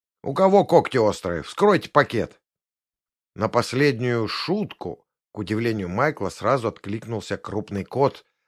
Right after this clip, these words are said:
двинул лапой по верхушке пакета, и корм посыпался в деревянную миску. Наполнив четыре лохани, Майкл добыл заветные блюдечки,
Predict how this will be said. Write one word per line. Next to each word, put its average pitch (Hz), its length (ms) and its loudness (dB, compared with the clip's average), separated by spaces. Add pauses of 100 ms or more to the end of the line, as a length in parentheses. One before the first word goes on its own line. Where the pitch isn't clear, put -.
двинул 113 520 2
лапой 117 380 6
по 104 140 -2
верхушке 104 540 -4
пакета, 139 640 -2 (420)
и 110 100 -4
корм 170 500 2
посыпался 117 760 -2
в 98 60 -6
деревянную 95 640 -2
миску. 85 600 -10 (800)
Наполнив 170 520 2
четыре 123 360 -4
лохани, 135 560 0
Майкл 117 540 0
добыл 95 420 0
заветные 95 640 -2
блюдечки, 135 720 -6